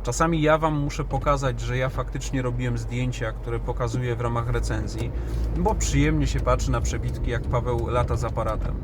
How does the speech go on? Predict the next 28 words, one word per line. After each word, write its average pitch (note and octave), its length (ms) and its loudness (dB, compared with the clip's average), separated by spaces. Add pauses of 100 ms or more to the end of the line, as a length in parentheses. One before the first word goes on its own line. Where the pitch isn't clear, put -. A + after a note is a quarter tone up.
(200)
Tak, C3+ 180 2
przyjemnie B2 360 -4
się A#2+ 140 -4
na A#2 100 -2
nie A2+ 200 -2
patrzy, B2+ 300 -2
nieprzyjemnie A#2+ 460 0
się A#2 140 0
je A#2 100 0
robi, A#2 280 0
e, - 40 0 (1500)
bo B2 140 4
te B2 120 2
wszystkie - 420 0
aparaty B2+ 500 2
i - 40 -4
te A2+ 140 -2
wszystkie, B2+ 520 -2
e, B2 40 -2 (1500)
urządzenia C3 500 4
trzeba B2+ 260 0
ze B2+ 120 -2
sobą B2 320 -2
zabrać, - 600 -2 (220)
trzeba C3+ 220 2
ze C3 100 0
sobą C3+ 320 0
przenieść, G#2+ 640 -2